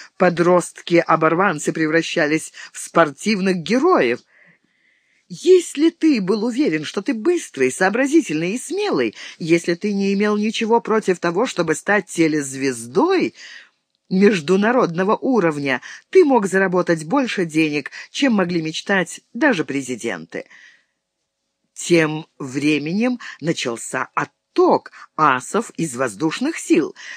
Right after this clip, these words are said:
Когда подходил к концу срок службы, они увольнялись и переходили в игры.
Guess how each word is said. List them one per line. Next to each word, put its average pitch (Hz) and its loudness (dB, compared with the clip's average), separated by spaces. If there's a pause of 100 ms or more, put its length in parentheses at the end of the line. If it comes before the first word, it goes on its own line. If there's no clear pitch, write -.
(100)
Когда 381 2
подходил 165 -2
к - -14
концу 143 -2
срок 160 0
службы, 175 -2
они 143 -2
увольнялись 302 0
и 226 -2
переходили 196 -2
в 156 -4
игры. 120 -2